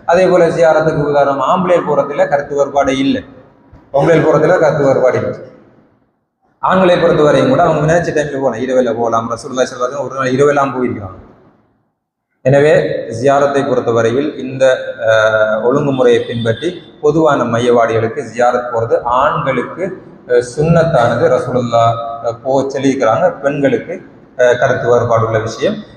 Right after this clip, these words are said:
இருந்தாலும் பெரும்பாலான உலமாக்கள், ஆஹ், நம்மட உலமாக்களும் போறதுல பிரச்சனை இல்லை. ஆனா அங்க ஃபித்னா வந்துடக்கூடாது. அப்படி ஃபித்னா வந்தா போறதை விட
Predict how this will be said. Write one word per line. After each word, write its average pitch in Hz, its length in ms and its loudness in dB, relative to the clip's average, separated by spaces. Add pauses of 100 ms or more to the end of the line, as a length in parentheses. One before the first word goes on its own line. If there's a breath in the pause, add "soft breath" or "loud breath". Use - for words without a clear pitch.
இருந்தாலும் 151 320 0
பெரும்பாலான 143 460 0
உலமாக்கள், 131 520 0 (280)
ஆஹ், 135 160 2
நம்மட 131 240 -2
உலமாக்களும் 123 640 0 (440)
போறதுல 160 720 2
பிரச்சனை 185 580 0
இல்லை. 135 320 4 (540)
ஆனா 139 180 -2
அங்க 165 140 2
ஃபித்னா 165 380 2
வந்துடக்கூடாது. 143 460 2
அப்படி 123 220 -2
ஃபித்னா 170 320 -2
வந்தா 165 500 2
போறதை 175 540 2
விட 180 360 2